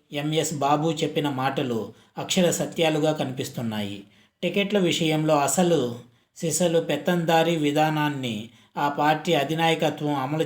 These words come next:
చేస్తూ బడుగు బలహీన వర్గాలను బ-, బలిపెట్టింది. అందలం ఎక్కి-, ఎక్కేందుకు అధినాయకత్వం బరితే-, బరితెగించిన తీరు ఆ పార్టీ పోకడను బట్-, బయట పె-, బయటపెట్టింది.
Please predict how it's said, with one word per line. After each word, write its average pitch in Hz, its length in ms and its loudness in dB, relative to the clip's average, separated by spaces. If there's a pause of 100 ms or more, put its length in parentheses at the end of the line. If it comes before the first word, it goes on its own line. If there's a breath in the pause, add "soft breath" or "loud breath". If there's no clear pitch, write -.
చేస్తూ 139 480 -2 (360 soft breath)
బడుగు 156 340 0
బలహీన 151 420 0
వర్గాలను 160 640 2
బ-, 139 380 -2
బలిపెట్టింది. 131 960 -4 (440 soft breath)
అందలం 180 600 0
ఎక్కి-, 170 440 -2
ఎక్కేందుకు 156 880 0 (240 loud breath)
అధినాయకత్వం 165 840 0
బరితే-, 139 680 -2
బరితెగించిన 151 920 0
తీరు 131 600 0 (320 soft breath)
ఆ 143 140 2
పార్టీ 156 480 2
పోకడను 151 800 0 (320 soft breath)
బట్-, 143 280 -2 (340)
బయట 160 300 2
పె-, 143 340 -2
బయటపెట్టింది. 127 1000 -2